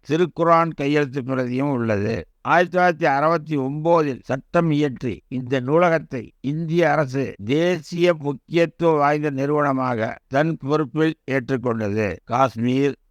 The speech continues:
குல்பர்கா, ஜாமியா மில்லியா இஸ்லாமியா, மகத், பீகார் பல்கலைக்கழகங்களும் சாந்தி நிகேதனும் இந்த நூலகத்தை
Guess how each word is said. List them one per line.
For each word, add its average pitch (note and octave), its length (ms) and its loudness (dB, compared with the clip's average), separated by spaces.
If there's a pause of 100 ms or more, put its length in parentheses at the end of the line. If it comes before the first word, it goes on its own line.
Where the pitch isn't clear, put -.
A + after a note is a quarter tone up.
(100)
குல்பர்கா, B2 720 0 (140)
ஜாமியா D3 520 2
மில்லியா C3 460 -2
இஸ்லாமியா, A#2+ 840 -2 (220)
மகத், A2+ 340 0 (140)
பீகார் D#3 520 2
பல்கலைக்கழகங்களும் B2 1160 -4
சாந்தி D3+ 520 0
நிகேதனும் C#3 760 -2
இந்த C3+ 360 -2
நூலகத்தை C#3+ 720 0